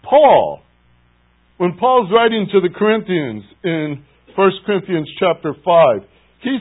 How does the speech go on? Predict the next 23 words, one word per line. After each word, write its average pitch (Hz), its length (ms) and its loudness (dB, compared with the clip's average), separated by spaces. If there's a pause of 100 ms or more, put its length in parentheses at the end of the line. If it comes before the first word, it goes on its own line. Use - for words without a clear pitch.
says 220 300 0
some 113 280 -8
very 180 360 2
uncomfortable 110 720 -8
things. 151 360 -10 (1500)
There's 233 220 2
this 220 240 -6
man 220 520 -4 (180)
in 180 140 -4
the 180 80 -8
context 156 680 -6 (920)
who's 180 240 -6
living 226 400 -2
with 196 140 -6
his 175 240 -8
father's 180 400 -2
wife. 131 360 -4 (1900)
Bad 147 300 -6
situation. 117 640 -10 (680)
Guy's 180 280 -4
in 156 120 -8
the 131 160 -8
church, 123 300 -12